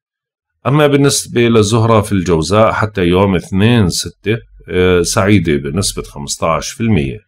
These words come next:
المريخ في السرطان حتى يوم احداعش ستة سعيد بنسبة خمسة وأربعين في المية.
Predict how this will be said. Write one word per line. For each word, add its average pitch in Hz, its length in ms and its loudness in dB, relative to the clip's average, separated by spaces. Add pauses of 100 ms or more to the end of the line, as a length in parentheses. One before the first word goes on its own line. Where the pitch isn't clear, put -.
(800)
المريخ 147 500 2
في - 80 -10
السرطان 127 720 0
حتى - 280 -4
يوم 120 300 2
احداعش 104 460 0
ستة 123 460 -2
سعيد 117 520 0
بنسبة 98 520 0
خمسة 104 440 -2
وأربعين 80 600 -2
في - 140 -16
المية. 71 400 -4